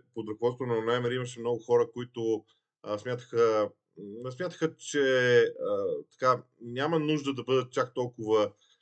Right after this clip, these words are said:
а, дисциплинирани под ръководството на Унай Емери. И според мен в един даден момент се получи несъвмести-, на-, тоест, получиха с несъвместими характери. В Астън Вила обаче е различно и Вила, а,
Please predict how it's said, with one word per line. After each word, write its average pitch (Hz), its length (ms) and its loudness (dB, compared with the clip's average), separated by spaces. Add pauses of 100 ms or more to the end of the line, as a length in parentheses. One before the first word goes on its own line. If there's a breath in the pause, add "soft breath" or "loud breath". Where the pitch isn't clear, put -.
(180 soft breath)
а, 110 160 2
дисциплинирани 117 720 -4
под 107 180 -12
ръководството 92 520 -6
на 90 120 -4
Унай 90 200 -2
Емери. 95 400 -4 (380)
И 131 500 -2 (120)
според 123 180 -6
мен 160 200 2
в 160 80 -2
един 147 180 -2
даден 147 220 2
момент 131 300 -4
се - 120 -20
получи 123 300 -10
несъвмести-, 107 1400 -6
на-, 110 220 -6
тоест, 131 280 -4 (380 soft breath)
получиха 143 280 -4
с 135 80 -6
несъвместими 123 640 -6
характери. 113 480 -2 (580)
В - 180 -2
Астън 180 220 0
Вила 170 160 4
обаче 156 280 4
е 139 60 6
различно 131 400 -4
и 135 80 0
Вила, 139 600 6 (140)
а, 120 40 -2